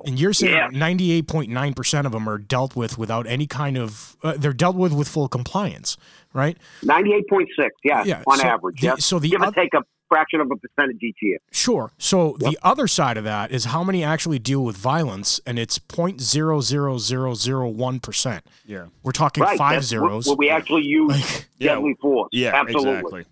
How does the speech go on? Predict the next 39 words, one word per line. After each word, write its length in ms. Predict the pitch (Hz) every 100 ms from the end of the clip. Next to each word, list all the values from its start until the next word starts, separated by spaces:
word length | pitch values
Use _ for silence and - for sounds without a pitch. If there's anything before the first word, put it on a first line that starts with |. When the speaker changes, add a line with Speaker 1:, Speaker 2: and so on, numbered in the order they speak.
| _
Speaker 1:
And 140 | 170 165
then, 140 | 151 139
Speaker 3:
Exactly. 200 | 104 110
Speaker 1:
and, 120 | 156
Speaker 2:
Yeah. 40 | -
Speaker 1:
and 100 | 165
then 100 | 160
the 80 | 156
ones 320 | 151 190 185
that 120 | 190
are 240 | 175 151 139 _ - - - - _ -
questionable 800 | 147 208 - 226 139 127 110 - -
uses 380 | 143 135 123 123
of 80 |
force 440 | - 131 117 113 - - _ -
are 180 | 143 139
another 240 | 147 143
point 320 | 127 175 165
zero 260 | 131 170 165
zero 260 | 143 165 151
zero 240 | 151 156
zero 240 | 135 165 147
zero 240 | 160 151
one 240 | 147 165 160
percent 260 | 151 170
of 80 | 131
those. 400 | 220 156 - - - _ _ _
Speaker 2:
Yeah, 100 | - - -
it's 220 | 120 165
so, 240 | 175 165 -
it's 180 | 139 - -
so 180 | 175 180
rare. 400 | 170 156 131 95 - -
Speaker 1:
Yeah. 280 | 180 247 104 - _ -
Speaker 2:
Police 260 | 170 240 -
use 180 | 247 -
of 80 | 202
force 240 | 208 196 -
is 120 | 139